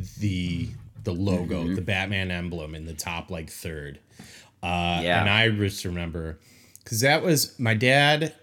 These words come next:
Speaker 1: was
Speaker 2: And it was a what's-his-face movies, um,
Speaker 1: Tim Burton.
Speaker 2: Tim Burton movie
Speaker 1: Yeah.
Speaker 2: before he got probably too Tim Burton-y. <laughs>
Speaker 1: Yeah. Well,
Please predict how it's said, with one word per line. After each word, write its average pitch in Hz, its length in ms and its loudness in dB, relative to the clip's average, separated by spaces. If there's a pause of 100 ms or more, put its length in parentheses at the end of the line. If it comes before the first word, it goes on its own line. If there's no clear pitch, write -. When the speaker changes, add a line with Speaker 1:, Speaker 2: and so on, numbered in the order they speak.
(340)
Speaker 1:
was 101 760 2
Speaker 2:
And 127 80 6
it 139 120 6
was 139 160 4
a 135 100 8
what's-his-face 127 800 2
movies, 80 500 -4 (120)
um, 85 460 -2
Speaker 1:
Tim 110 180 2
Burton. 101 360 0 (520)
Speaker 2:
Tim 110 200 6
Burton 123 280 8
movie 82 260 2
Speaker 1:
Yeah. 110 160 4
Speaker 2:
before 104 720 4
he 107 200 0
got 101 320 6 (300)
probably 95 320 2
too 113 280 2
Tim 98 240 0
Burton-y. 90 500 2
<laughs> - 60 -10
Speaker 1:
Yeah. 110 400 6 (200)
Well, 131 420 6